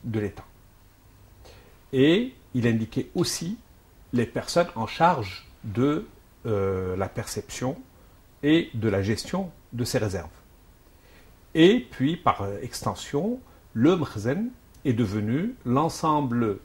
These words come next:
des élites de l'État, que ce soit d'abord et avant tout le palais,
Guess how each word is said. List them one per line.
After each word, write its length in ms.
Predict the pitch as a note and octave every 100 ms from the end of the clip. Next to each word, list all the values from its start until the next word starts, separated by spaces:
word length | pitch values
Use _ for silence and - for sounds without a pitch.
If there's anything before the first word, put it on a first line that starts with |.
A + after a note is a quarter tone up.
| - -
des 720 | G#2 B2 A#2+ A#2 G#2+ G2 A2+
élites 500 | D3+ D#3+ - - - - - -
de 120 | G#2 G#2+
l'État, 380 | G2 - E3 - - - - - - - -
que 400 | - B3 B3+ - -
ce 160 | - C3+
soit 340 | - B2+ -
d'abord 520 | A#2+ F#2 A#2+ A#2+ A#2+ G#2+
et 40 |
avant 260 | G2+ A2 G#2
tout 360 | - B2 A2 - - - -
le 140 | G#2+
palais, 360 | - A2 G#3